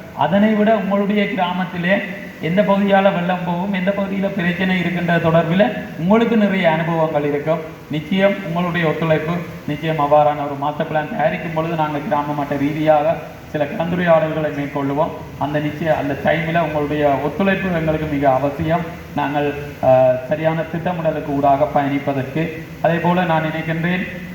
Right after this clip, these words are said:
அஹ், தற்பொழுது, அஹ், நீங்கள் தான் பல்வேறு கோரிக்கைகள், நாட்டிலே மாற்றங்கள் வேணும் என்று வைத்த மாற்றத்திலே பல்வேறு மாற்றங்கள் இடம்பெறுகின்றது. எங்களுடைய அரச இயந்திரமும்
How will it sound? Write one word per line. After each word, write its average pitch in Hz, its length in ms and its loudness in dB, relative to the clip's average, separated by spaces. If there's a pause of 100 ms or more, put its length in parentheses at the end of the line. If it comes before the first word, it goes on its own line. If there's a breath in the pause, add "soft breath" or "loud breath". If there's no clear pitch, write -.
அஹ், 143 460 4 (120)
தற்பொழுது, 165 400 0 (640)
அஹ், 143 260 2 (120)
நீங்கள் 160 260 0
தான் 170 200 4 (180)
பல்வேறு 160 440 0
கோரிக்கைகள், 165 580 0 (360)
நாட்டிலே 160 480 2
மாற்றங்கள் 165 480 2
வேணும் 156 340 0
என்று 156 180 0
வைத்த 151 280 2
மாற்றத்திலே 151 600 0 (320)
பல்வேறு 165 360 2
மாற்றங்கள் 156 540 2
இடம்பெறுகின்றது. 151 720 0 (180)
எங்களுடைய 151 360 0
அரச 160 280 2
இயந்திரமும் 180 640 2